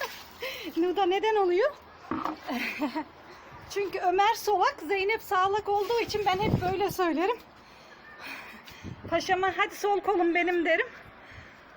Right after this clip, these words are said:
Ömer solak olduğu için hala konuşamıyorum da yoruldum.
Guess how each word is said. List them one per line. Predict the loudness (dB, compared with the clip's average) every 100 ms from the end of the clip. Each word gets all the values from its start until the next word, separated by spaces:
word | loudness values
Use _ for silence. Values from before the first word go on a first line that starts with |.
| -16 -12 -12 -12 -14 -18 -20 -20 -20 -20 -16 -14 -12 -14 -14 -16 -14 -10 -8 -8 -10 -12 -6
Ömer | -2 -2 -2
solak | -2 -2 0 2
olduğu | 0 0 -4
için | -4 -6 -6
hala | -4 -4 -2
konuşamıyorum | -4 -4 -4 -4 -6 -4
da |
yoruldum. | -4 -4 -6 -8